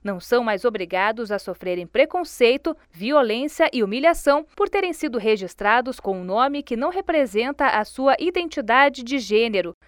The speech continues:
Em dois mil e dez, portaria do Ministério do Planejamento assegurou o uso do nome social por servidores públicos federais,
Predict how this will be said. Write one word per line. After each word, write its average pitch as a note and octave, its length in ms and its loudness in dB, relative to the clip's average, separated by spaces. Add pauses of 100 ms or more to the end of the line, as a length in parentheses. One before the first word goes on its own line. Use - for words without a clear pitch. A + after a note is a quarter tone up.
(100)
Em G3+ 160 -2
dois F3 220 -8
mil F#3 100 -10
e E3+ 80 -8
dez, F#3 400 -2 (220)
portaria F4+ 420 0
do B3+ 100 -6
Ministério G3 540 -6
do F3 100 -12
Planejamento C4 1000 0
assegurou G#3 680 -2
o G#3+ 40 -4
uso A#3 240 -6
do G3 100 -8
nome F3+ 260 -6
social C4 640 2
por C4+ 160 -6
servidores A3 640 -4
públicos C4 540 -6
federais, B3 680 2